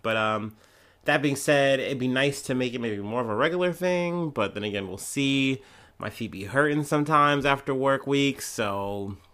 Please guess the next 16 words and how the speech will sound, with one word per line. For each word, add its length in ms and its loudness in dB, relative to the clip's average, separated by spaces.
you 120 -2
know, 280 -4
who 120 -4
can 160 -2
say? 320 -6
But 140 2
it, 160 4
it 60 6
was 240 2
just 160 -6
nice 220 4
to, 440 2
to, 200 -4
to 140 -10
do 260 -4
that. 460 -8